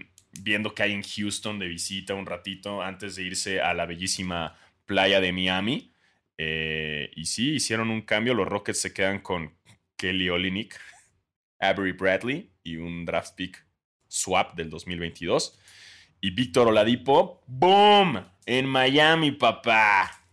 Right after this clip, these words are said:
Speaker 1: Gran contratación para el Heat, eh, Oladipo. Eh, como dice nuestro productor, que es muy, es, es fan de, de, de, de Miami,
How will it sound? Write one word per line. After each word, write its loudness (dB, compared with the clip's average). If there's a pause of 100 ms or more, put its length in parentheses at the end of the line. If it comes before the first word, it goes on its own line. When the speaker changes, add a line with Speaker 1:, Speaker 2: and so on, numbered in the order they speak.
(420)
Speaker 1:
Gran 0
contratación -4
para -2
el -12
Heat, -8
eh, -10
Oladipo. -10
Eh, -14 (380)
como -2
dice 2
nuestro -2
productor, -2
que -6
es -6
muy, -6
es, -2
es -12
fan -2
de, -6
de, -14
de, -16
de -12
Miami, -6